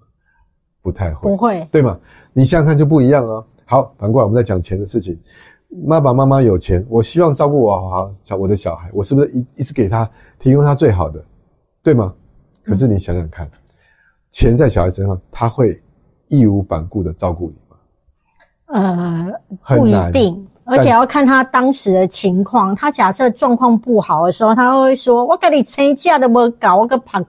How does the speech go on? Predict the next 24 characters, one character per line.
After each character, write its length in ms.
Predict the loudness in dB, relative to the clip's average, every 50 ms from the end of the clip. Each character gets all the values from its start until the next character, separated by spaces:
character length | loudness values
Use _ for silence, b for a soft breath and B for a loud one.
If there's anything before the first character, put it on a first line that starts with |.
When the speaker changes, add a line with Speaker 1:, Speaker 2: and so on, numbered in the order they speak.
| _ _
Speaker 2:
寒。” 440 | -10 -4 -2 0 0 0 0 -2 -6 _ _ _
Speaker 1:
对， 300 | 2 2 4 2 2 -2 -8 _ _
就 160 | 2 2 4
连 140 | 6 6 6
你 80 | 4 4
给 120 | 4 4
他 80 | 4 4
五 140 | 4 2 2
百 180 | 2 0 0
万、 180 | 0 -2 -2 -4
一 60 | -6
千 200 | -4 -2 0 0
万， 160 | 0 0 -2 -2
他 120 | -2 0
还 100 | 0 0
说 220 | 0 0 -2 -2 0 2
：“啊， 100 | 2 2
不， 120 | 2 2
不 180 | 2 0 0 0
搞， 160 | 2 2 2
我 80 | 2
开 180 | 2 0 -2 0
掉 240 | 2 2 2 2 0
啊。” 100 | -4